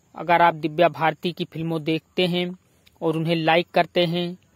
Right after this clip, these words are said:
उनकी अदाकारी आज भी अगर आपके दिलों पर कायम है, तो हमारे इस वीडियो को लाइक कीजिए, शेयर कीजिए और सब्सक्राइब कीजिए, ताकि अगले आने वाले वीडियो की नोटिफिकेशन सबसे पहले आप तक पहुंचे। दोस्तों, मैं इसी तरह की वीडियो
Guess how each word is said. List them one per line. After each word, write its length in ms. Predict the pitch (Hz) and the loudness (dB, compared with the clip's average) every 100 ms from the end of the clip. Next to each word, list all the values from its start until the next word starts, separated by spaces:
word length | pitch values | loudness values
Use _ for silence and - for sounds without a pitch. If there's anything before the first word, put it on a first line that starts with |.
| _ _ - | _ _ -12
उनकी 380 | 165 - - 175 | -10 -8 0 2
अदाकारी 1000 | 160 165 160 _ - 160 160 170 165 160 | 4 2 2 _ 0 2 2 -2 -4 -4
आज 220 | 156 156 165 | 2 2 2
भी 180 | 165 | 0
अगर 220 | 170 165 165 | 2 4 4
आपके 340 | 160 _ - | 2 _ -8
दिलों 240 | 156 165 | -2 -2
पर 180 | 160 170 165 - | 0 0 -2 0
कायम 320 | 160 175 180 | 2 2 0
है, 260 | 170 180 185 _ _ _ _ - | -2 -2 -4 _ _ _ _ -6
तो 60 | |
हमारे 300 | 156 160 160 | -2 0 0
इस 120 | 165 | -2
वीडियो 300 | 156 160 160 | -6 -4 -2
को 160 | 160 170 | -2 -4
लाइक 400 | 160 160 160 170 - | -2 2 2 0 -4
कीजिए, 300 | 170 160 170 | -6 -2 -4
शेयर 300 | - 165 160 | -2 -2 -2
कीजिए 340 | - 156 175 | -4 -4 -2
और 60 | 175 | -2
सब्सक्राइब 500 | 165 - - 156 160 | -6 -8 0 0 0
कीजिए, 380 | - 139 135 131 - _ _ _ - | -8 -12 -12 -16 -20 _ _ _ -2
ताकि 280 | 165 175 - | -2 -2 -2
अगले 240 | 165 180 | 0 0
आने 280 | 185 165 165 | 0 0 0
वाले 200 | 165 165 | 0 0
वीडियो 340 | 147 156 151 156 | -2 -4 -4 -4
की 120 | 160 | -4
नोटिफिकेशन 760 | 156 151 147 160 151 196 226 233 | -6 -6 -8 -8 -4 -4 -6 -10
सबसे 380 | - 165 - 160 | -6 -6 -4 -4
पहले 260 | 165 165 - | -2 -2 0
आप 140 | 175 170 | 2 2
तक 100 | 170 | -2
पहुंचे। 400 | 147 131 131 131 - _ _ _ | -8 -10 -12 -16 -16 _ _ _
दोस्तों, 540 | 160 165 - - 165 165 - - | -2 -2 -2 -4 -2 -4 -12 -6
मैं 160 | 170 | -2
इसी 220 | 165 - | -2 -2
तरह 240 | 185 170 165 | 2 2 2
की 140 | 160 | -2
वीडियो 460 | 151 160 151 160 | -4 -4 -2 -2